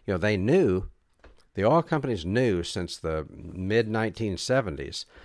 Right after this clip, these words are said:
They've known for a long time. They've known for forty-five years at least that,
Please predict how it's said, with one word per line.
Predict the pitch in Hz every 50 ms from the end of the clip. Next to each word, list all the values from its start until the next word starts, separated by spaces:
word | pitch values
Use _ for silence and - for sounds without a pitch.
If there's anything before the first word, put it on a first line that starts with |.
| - - _ _ - - -
They've | 87 110 113 92
known | 104 117 123 123 120 107
for | - 110 - -
a | 107 104 95
long | 76 82 113 123 123 120 120 117 113 107 104 101 98 95 87 85 78
time. | - - 98 95 92 90 85 82 80 78
They've | 90 92 85 85
known | 98 101 98 98 98 87
for | - - 80
forty-five | - - - 117 117 120 123 117 95 - - 101 101 98 95 90
years | 87 80 90 98 98 95 92 90 90 - -
at | 85 82 -
least | 76 80 120 143 127 - - - - - - - _ _ _ _ _ _ _ _ _ _ _ _ _ _ _ _ _ _ _ _ _ _ _ _ _ _ _ _ _ - - _ - - - _ _ -
that, | 101 90 95 92 92 90 87 -